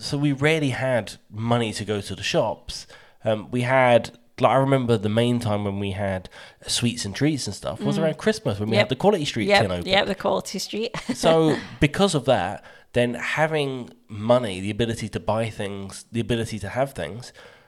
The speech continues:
Speaker 1: was, it triggered a really emotional high.
Speaker 2: Mm, mm.
Speaker 1: And that meant that ultimately my habit of trying to chase emotional highs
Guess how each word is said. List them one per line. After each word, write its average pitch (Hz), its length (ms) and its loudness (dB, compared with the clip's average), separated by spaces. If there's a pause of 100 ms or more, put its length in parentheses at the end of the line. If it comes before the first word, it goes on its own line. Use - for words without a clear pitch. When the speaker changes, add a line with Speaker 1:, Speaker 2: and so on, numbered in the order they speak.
(140)
Speaker 1:
was, 117 640 6 (460)
it 117 160 -10
triggered 139 360 0
a 107 60 4
really 117 720 -2
emotional 101 540 -4
high. 127 440 -4 (120)
Speaker 2:
Mm, 190 580 -4
mm. 180 380 -6
Speaker 1:
And 131 100 4
that 170 140 6
meant 131 220 4
that 117 260 4
ultimately 120 520 0
my 107 200 -2
habit 117 560 -2
of 98 420 2 (320)
trying 117 320 0
to 98 80 -4
chase - 420 -2
emotional 92 480 -6
highs 85 500 -12